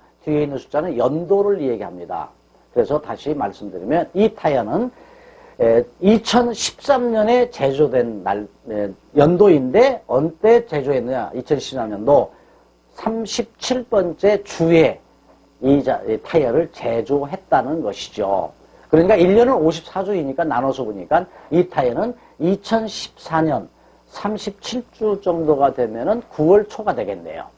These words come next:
따라서 이천십사 년 구월 초에 만들어진 타이어다, 제작된 타이어다. 이것은 꽤 오래된 타이어입니다. 이와 같이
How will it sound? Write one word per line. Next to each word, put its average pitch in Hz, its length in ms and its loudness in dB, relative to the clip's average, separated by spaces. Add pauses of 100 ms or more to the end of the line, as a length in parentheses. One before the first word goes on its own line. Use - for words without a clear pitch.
(260)
따라서 110 380 0 (320)
이천십사 165 920 0
년 254 340 2 (300)
구월 135 460 -2
초에 202 540 0 (560)
만들어진 110 760 0 (180)
타이어다, 104 560 -2
제작된 117 640 -4
타이어다. 107 540 -2 (400)
이것은 131 360 0
꽤 226 280 2
오래된 147 680 2
타이어입니다. 98 1000 -8 (1200)
이와 160 180 6
같이 214 440 2